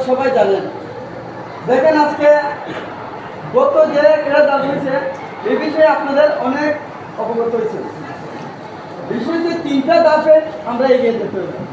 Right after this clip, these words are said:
প্রথমত হচ্ছে আমাদের শিক্ষক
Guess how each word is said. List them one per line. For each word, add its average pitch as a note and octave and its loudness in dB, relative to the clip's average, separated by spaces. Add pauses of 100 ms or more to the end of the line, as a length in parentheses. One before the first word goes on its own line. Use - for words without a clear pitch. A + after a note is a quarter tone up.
(1080)
প্রথমত D#4 2 (100)
হচ্ছে D#4 6 (1600)
আমাদের D4 2 (320)
শিক্ষক D#4 2